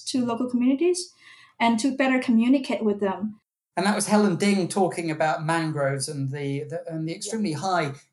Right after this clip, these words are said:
Speaker 2: economic benefits that can be gained from investing in them, protecting them, et cetera.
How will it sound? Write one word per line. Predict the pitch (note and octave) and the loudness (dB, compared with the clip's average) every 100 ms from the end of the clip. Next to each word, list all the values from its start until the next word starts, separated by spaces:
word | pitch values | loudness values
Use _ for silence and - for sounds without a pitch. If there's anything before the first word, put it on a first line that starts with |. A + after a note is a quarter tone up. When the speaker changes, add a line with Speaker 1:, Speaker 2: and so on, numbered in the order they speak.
| - | -8
Speaker 2:
economic | E3 F3 E3 D3+ | -4 -2 -2 0
benefits | E3 D#3+ D#3 D3 - | 0 0 -4 -10 -12
that | - | -10
can | D#3+ | -6
be | D3 | -6
gained | C#3 F3 E3 D#3 D3 | 0 2 2 0 -2
from | C3+ - D3 D3 D#3+ | -6 -4 -4 -4 -4
investing | D#3+ D3+ E3+ - E3 D3 | -4 -2 -2 -4 -6 -6
in | C#3 | -2
them, | D3 D3+ C#3+ | -2 -2 -4
protecting | C3+ F#3+ - - D3 | -6 -6 -6 -6 -6
them, | D3 C#3 C3 | -4 -4 -4
et | - | -6
cetera. | C3+ B2+ B2+ | -10 -10 -14